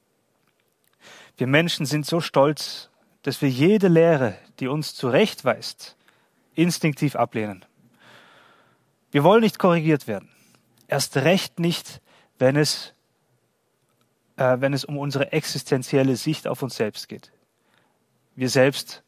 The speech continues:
kennen uns ja gut genug und wir sind sehr stolz.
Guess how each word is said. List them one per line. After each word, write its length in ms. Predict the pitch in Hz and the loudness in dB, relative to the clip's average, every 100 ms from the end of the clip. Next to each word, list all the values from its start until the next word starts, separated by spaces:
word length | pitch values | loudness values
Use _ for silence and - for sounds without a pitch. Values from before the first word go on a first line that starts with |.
| _ | _
kennen 260 | - 127 127 | -4 -4 -2
uns 160 | 120 - | -6 -8
ja 80 | |
gut 200 | 117 120 | -6 -6
genug 440 | - 127 151 - - - - - - - | -4 0 0 0 -14 -20 -20 -20 -20 -14
und 200 | - 113 | -12 -6
wir 300 | 123 135 139 - | 0 2 2 -6
sind 500 | - - 117 113 - _ _ _ | -10 -6 -6 -8 -16 _ _ _
sehr 500 | - - 113 117 127 - | -16 -6 -2 0 -2 -10
stolz. 680 | - - 151 120 - - | -18 -2 -2 -2 -8 -16